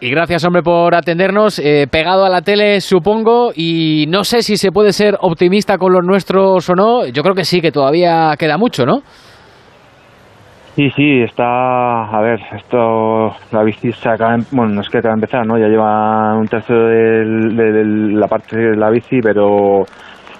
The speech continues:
Speaker 2: pero bueno, yo creo que todavía están ahí en la pomada, eh, están yendo los tres grupos muy, muy fuertes. Yo creo que ahora es más, lo, casi seguro que el, el grupo de,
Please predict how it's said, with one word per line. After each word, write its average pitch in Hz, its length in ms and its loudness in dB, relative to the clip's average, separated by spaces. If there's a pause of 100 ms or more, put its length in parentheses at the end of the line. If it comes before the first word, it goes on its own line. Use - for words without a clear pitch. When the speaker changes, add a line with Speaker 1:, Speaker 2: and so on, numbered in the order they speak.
(280)
Speaker 2:
pero 113 140 0
bueno, 117 180 0
yo 104 120 0
creo 110 140 -2
que 110 760 2
todavía 107 220 2
están 107 260 -4
ahí 104 540 2
en 98 40 0
la 98 100 0
pomada, 120 680 0
eh, 101 280 0
están 110 260 -4
yendo 107 180 0
los 104 220 -2
tres 113 200 -2
grupos 107 640 -2
muy, 110 320 2
muy 107 140 2
fuertes. 117 460 -2
Yo 110 80 0
creo 113 200 0
que 110 140 -2
ahora 110 220 0
es - 360 -10
más, 113 220 0 (240)
lo, 104 220 0 (280)
casi 110 200 -6
seguro 110 260 2
que 107 140 -2
el, 98 80 0 (120)
el 107 220 0
grupo 110 260 0
de, 101 340 2